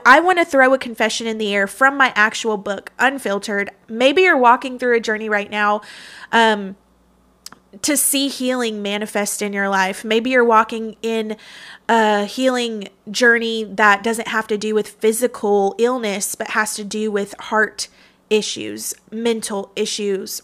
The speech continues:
personal characteristic issues, relational issues, intimate issues, um, whatever the healing looks like in your life, I wanna kinda grab you by the hand today and say, "I am right there with you.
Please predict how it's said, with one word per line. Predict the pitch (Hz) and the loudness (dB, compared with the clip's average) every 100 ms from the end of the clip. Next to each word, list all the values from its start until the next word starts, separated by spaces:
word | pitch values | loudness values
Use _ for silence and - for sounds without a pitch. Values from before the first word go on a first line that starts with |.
| _ | _
personal | - 220 - 220 208 196 | -4 -4 -4 -4 -4 -4
characteristic | - 220 208 208 196 208 - 196 196 | -6 -8 -6 -6 -4 -4 -6 -10 -10
issues, | - 208 - 214 208 - | -6 -6 -6 -8 -10 -8
relational | 208 202 202 214 - 208 196 - | -4 -2 -2 -4 -6 -6 -8 -4
issues, | 214 214 208 202 196 - - - - - | -4 -4 -8 -8 -10 -14 -20 -20 -20 -6
intimate | 254 254 254 233 214 185 - - | -2 -2 -4 -6 -6 -6 -10 -6
issues, | 220 220 - 202 190 190 - - - - 220 | 0 0 0 -2 -4 -4 -12 -16 -20 -4 0
um, | 233 214 196 | 2 0 0
whatever | 208 240 254 285 320 | 4 4 4 2 0
the | 254 | 0
healing | - 233 233 226 202 | -4 -4 -4 -4 -8
looks | 190 196 - | -10 -8 -2
like | 214 214 | -2 -4
in | 202 | -6
your | 202 | -2
life, | 202 196 202 - | 4 4 2 -2
I | 226 226 | 0 0
wanna | 247 269 | -2 -4
kinda | 262 254 233 | -6 -6 0
grab | 214 214 220 | 2 2 0
you | 226 | -2
by | 208 | 0
the | 202 | 0
hand | 202 208 208 214 | -6 -6 -8 -6
today | 208 208 | -4 -4
and | 208 208 | -4 -8
say, | 220 214 214 | -4 -2 -2
"I | - 220 | 0 0
am | 214 208 | -2 0
right | 202 202 214 | 0 0 -2
there | 208 | -2
with | 196 196 | -4 -6
you. | 208 220 | -14 -14